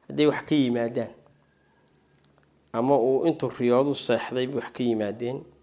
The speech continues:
ama intuu ku fikiray bay wax ka yimaadeen, oon wax camala samayn, uu ku fikiray, kadibna waxbaa ka yimi, sida saxda ah soonkii ma jabaya.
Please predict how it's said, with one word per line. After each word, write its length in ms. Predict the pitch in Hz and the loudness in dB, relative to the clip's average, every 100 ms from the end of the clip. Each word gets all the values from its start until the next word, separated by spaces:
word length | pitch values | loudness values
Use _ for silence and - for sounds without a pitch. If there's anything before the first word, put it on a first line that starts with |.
| _ _ _ _ _ _ _ _ _ | _ _ _ _ _ _ _ _ _
ama 220 | 120 131 | 0 2
intuu 240 | 143 143 123 | 2 0 -8
ku 120 | - | -10
fikiray 540 | - 123 - 123 127 127 | -8 -8 -4 2 2 2
bay 80 | 127 | -2
wax 160 | 113 - | -6 -4
ka 100 | 139 | -2
yimaadeen, 680 | 123 110 107 107 117 127 143 - _ _ | 0 -2 -4 -6 -6 -6 -8 -20 _ _
oon 160 | 127 123 | -6 -4
wax 100 | 127 - | -4 0
camala 280 | 123 123 120 | 2 4 2
samayn, 440 | - 117 120 143 143 - _ _ _ _ _ _ - - _ _ _ 139 | -2 -2 0 -4 -8 -20 _ _ _ _ _ _ -20 -20 _ _ _ 2
uu 80 | 143 | 4
ku 140 | 165 | 2
fikiray, 480 | - 135 - 131 143 | 4 0 6 6 6
kadibna 360 | 147 135 135 131 | 4 4 4 4
waxbaa 240 | - 135 | 4 2
ka 100 | 131 | 4
yimi, 300 | 139 139 139 143 - - - - - _ _ - _ _ | 2 4 2 -2 -10 -20 -20 -20 -20 _ _ -20 _ _
sida 400 | - - 143 127 | -4 2 4 2
saxda 500 | - 151 135 135 135 | 4 4 6 4 4
ah 40 | |
soonkii 360 | 135 143 131 - | 4 0 0 -2
ma 80 | 127 | -4
jabaya. 420 | 123 113 98 87 | -4 -6 -6 -12